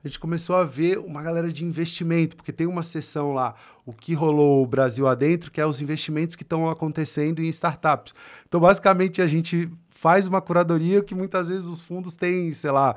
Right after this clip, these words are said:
duas pessoas pra ficar pesquisando a, a, as novas startups, o que tá rolando e tal.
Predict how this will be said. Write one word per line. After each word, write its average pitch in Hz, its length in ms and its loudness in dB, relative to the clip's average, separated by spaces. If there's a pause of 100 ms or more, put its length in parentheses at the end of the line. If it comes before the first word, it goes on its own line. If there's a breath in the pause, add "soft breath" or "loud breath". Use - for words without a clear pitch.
(240 loud breath)
duas 160 280 2
pessoas 165 460 2
pra 156 160 0
ficar - 180 0
pesquisando 156 1000 0
a, 151 180 4
a, 139 280 0
as 131 140 -2
novas 151 320 4
startups, 139 680 2
o 139 40 -8
que - 100 -16
tá 147 120 -2
rolando 143 560 2
e - 20 -16
tal. 139 200 -6